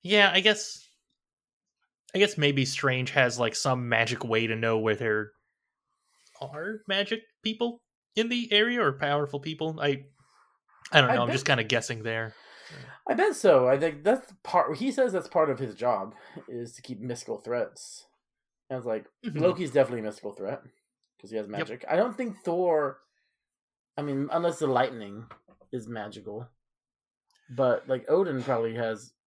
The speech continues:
Speaker 2: magic, maybe. No, he, they learned their magic from their mother.
Speaker 1: Uh, I was gonna bring this up later as, as a whole separate thing in that twelve percent. We can talk about it now, but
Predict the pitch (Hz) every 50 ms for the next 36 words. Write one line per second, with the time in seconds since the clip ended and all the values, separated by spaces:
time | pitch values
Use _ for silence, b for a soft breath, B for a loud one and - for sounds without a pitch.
0 | _ _ _ _ _ - - 143 135 127 120 113 113 101 104 113 113 143 165 -
1 | - - - - - _ _ _ _ - 135 131 123 120 120 123 135 147 196 196
2 | - - _ _ _ _ _ B B B B B B 220 233 226 - - - -
3 | - - 208 226 220 180 180 214 220 262 277 262 262 220 190 190 190 185 170 -
4 | 165 135 120 110 113 113 110 - 92 98 - b b b b b b _ _ _
5 | _ _ _ _ _ _ _ _ _ _ - - 151 160 160 156 156 - - -
6 | - 160 170 175 143 131 135 120 107 127 123 117 110 113 107 - 117 110 - 120
7 | 120 117 117 113 110 - - _ - 123 123 117 - 120 113 117 113 - 127 123
8 | 120 117 113 110 107 - 123 110 117 110 - 117 110 110 107 110 110 110 - 123
9 | 117 110 - 120 - - 120 117 113 - 151 139 143 139 151 147 139 135 135 117
10 | 113 123 123 117 117 110 110 110 107 - 123 123 -